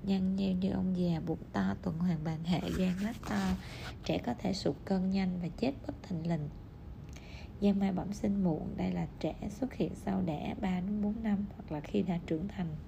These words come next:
Các triệu chứng của giang mai bẩm sinh muộn thì thường mang tính chất của giang mai thời kỳ ba,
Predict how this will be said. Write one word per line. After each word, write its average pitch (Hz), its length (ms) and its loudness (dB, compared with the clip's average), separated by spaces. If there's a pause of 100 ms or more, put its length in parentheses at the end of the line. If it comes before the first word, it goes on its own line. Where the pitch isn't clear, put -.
(800)
Các 269 160 0
triệu 180 100 6 (100)
chứng 220 180 0
của 220 200 -2
giang 190 180 0
mai 185 160 2
bẩm 170 180 -2
sinh 190 360 2
muộn 165 320 2
thì 180 120 2
thường 165 400 2
mang 180 240 2
tính 233 300 0
chất 302 160 4 (100)
của - 200 2
giang 190 160 2
mai 185 100 2
thời 175 180 0
kỳ 160 280 -2
ba, 180 340 4